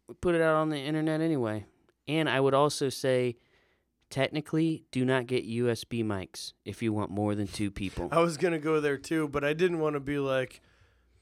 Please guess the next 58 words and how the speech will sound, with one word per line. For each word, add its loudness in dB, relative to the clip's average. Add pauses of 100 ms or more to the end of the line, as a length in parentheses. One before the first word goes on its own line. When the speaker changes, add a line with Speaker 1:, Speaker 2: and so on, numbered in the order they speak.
(400)
Speaker 2:
I -2
mean, 6
it's 0
good 4
advice. 6
Speaker 1:
If 0
you 6
want 8
Speaker 2:
It's 12
Speaker 1:
more 12
than 6
two 0
people, 2
get 2
re-, 4
like, 0
uh, 0
there's 0
a -6
bunch -2
of, 0
like, -2
broadcast -2
mic, -2
get 4
regular 2
mics -2
in -2
an -4
external -2
audio -4
interface, -10
they -8
call -14
it. -16
Speaker 2:
Yeah. 0 (340)
Speaker 1:
Then 10
Speaker 2:
And 12
Speaker 1:
you 6
can 2
have 10
Speaker 2:
may-, 10
and 6
Speaker 1:
multiple 6
Speaker 2:
maybe 6
we 0
Speaker 1:
mics -4
and 0
Speaker 2:
can, -4
Speaker 1:
shit, -6
but -2
Speaker 2:
maybe 2
we -2
can -6
go 2
into -2
depth -2
of, -10